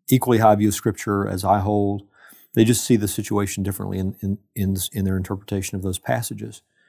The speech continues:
So I don't deny that there are biblical grounds for divorce.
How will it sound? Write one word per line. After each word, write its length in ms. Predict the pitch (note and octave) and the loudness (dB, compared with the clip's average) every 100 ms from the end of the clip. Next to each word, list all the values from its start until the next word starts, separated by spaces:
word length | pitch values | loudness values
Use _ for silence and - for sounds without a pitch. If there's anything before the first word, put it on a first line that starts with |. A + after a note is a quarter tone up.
| _ _ _ _ - | _ _ _ _ -12
So 580 | - - A2+ G#2+ G#2+ - _ _ - | -4 4 6 6 4 -4 _ _ -4
I 140 | G#2+ | 0
don't 340 | A2 C#3+ F#3 G#2 | 4 4 4 0
deny 640 | G2 G#2 F3 - G#2 G2 | 0 0 -4 -8 -14 -8
that 140 | A#2+ G2+ | -6 2
there 120 | A2+ | 4
are 60 | G2 | 4
biblical 420 | G#2+ B2 - G#2 | 2 0 -2 -2
grounds 320 | G#2+ G#2 G#2 | -2 0 -2
for 160 | - F#2 | -4 -8
divorce. 520 | F2 F#2+ G2+ - | -8 -8 -10 -14